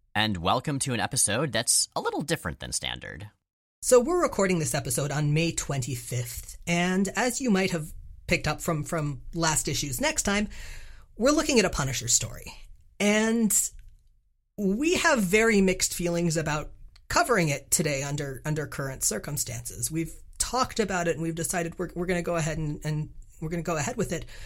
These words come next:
Speaker 2: But if you don't feel like listening to a story that involves gun violence right now, we absolutely get it, and we'll see you next week.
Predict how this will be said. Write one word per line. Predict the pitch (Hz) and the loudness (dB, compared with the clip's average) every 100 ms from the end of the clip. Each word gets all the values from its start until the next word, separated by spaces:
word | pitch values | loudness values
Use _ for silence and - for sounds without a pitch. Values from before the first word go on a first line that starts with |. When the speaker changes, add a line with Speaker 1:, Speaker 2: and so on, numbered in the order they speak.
| - - | -12 -2
Speaker 2:
But | 170 | 0
if | 180 | 0
you | 175 233 | 2 2
don't | 311 202 | 4 2
feel | 240 220 | 0 2
like | 202 190 | 2 0
listening | 175 - 185 175 | 0 2 2 0
to | 160 165 | 0 0
a | 165 | 0
story | - 160 160 160 | 0 0 0 -2
that | 156 | -4
involves | 151 135 131 139 | -4 -4 -6 -6
gun | 190 214 | -2 0
violence | 190 180 170 156 | 2 0 0 -2
right | 160 151 | -2 -2
now, | 156 147 | -2 -2
we | 160 170 147 | -4 -4 -2
absolutely | 175 160 - 160 151 143 135 | 0 2 0 0 -2 -2 -2
get | 139 | -2
it, | 139 135 - | -2 -2 -2
and | 127 | -2
we'll | |
see | 123 - | -2 0
you | 117 | 2
next | 117 - - | 2 2 -2
week. | - - - | -6 -8 -8